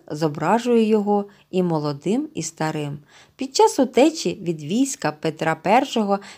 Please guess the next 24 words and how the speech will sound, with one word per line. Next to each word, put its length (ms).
після 320
поразки 640
в 40
Полтавській 640
битві 520
Мазепа 460
розповідає 680
про 180
свою 300
молодість 640
шведському 520
королю 520
Карлу 360
Дванадцятому. 960
На 140
думку 380
Байрона, 640
він 260
і 100
тоді 600
не 140
вчинив 500
нічого 440
поганого, 720